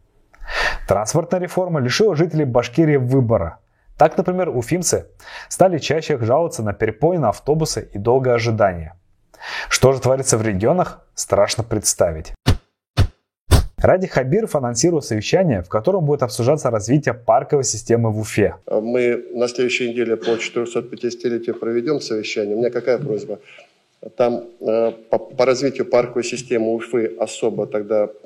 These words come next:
Speaker 2: проговорим. Но практически вот, э, наверное, год, два, три, и мы, наверное, во все крупные парки Уфы зайдём, как говорится, с добрыми делами и сделаем.
Speaker 1: Благоустройство парков — это, конечно, хорошо.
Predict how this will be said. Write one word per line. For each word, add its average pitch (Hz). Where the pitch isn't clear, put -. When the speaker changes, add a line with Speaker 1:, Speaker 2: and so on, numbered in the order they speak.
Speaker 2:
проговорим. 120
Но 143
практически -
вот, 117
э, 113
наверное, 120
год, 120
два, 120
три, 131
и 113
мы, 123
наверное, 113
во 110
все 120
крупные 117
парки 117
Уфы 107
зайдём, 110
как 92
говорится, 98
с -
добрыми 107
делами 110
и 104
сделаем. 98
Speaker 1:
Благоустройство 160
парков — 196
это, 156
конечно, 131
хорошо. 113